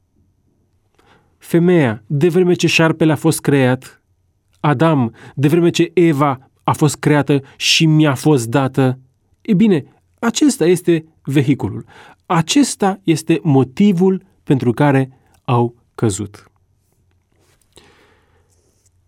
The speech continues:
Niciunul nu și-a recunoscut vina. Probabil că undeva în forul interior existau deja regretele.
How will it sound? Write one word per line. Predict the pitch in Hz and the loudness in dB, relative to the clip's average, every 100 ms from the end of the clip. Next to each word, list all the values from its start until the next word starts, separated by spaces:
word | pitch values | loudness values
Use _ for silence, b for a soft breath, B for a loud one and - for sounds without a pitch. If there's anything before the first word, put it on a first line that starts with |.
| _ _ _ _ _ | _ _ _ _ _
Niciunul | - 170 - 165 165 165 156 B B B B B B B B | -4 -2 0 2 4 2 0 B B B B B B B B
nu | 131 | -2
și-a | 131 139 | -2 -2
recunoscut | 120 107 113 104 - 123 - _ | -4 -2 -4 -6 -8 -10 -12 _
vina. | - - 110 98 - _ _ _ _ _ _ _ _ _ - B B B B | -14 -6 -6 -8 -14 _ _ _ _ _ _ _ _ _ -20 B B B B
Probabil | - 170 233 247 | -4 0 2 2
că | 226 185 | 2 0
undeva | 175 135 120 135 170 170 - - | 2 2 2 2 0 0 -4 -10
în | 123 | -10
forul | 92 151 156 131 | -2 0 2 0
interior | 117 120 107 135 156 151 b b b b _ _ | 0 0 0 2 0 -2 b b b b _ _
existau | - 127 131 - 139 | -2 0 0 -2 0
deja | 127 110 127 127 120 117 | 0 0 -2 -2 -4 -8
regretele. | - 110 104 110 104 104 - - | -10 -6 -6 -4 -6 -8 -18 -20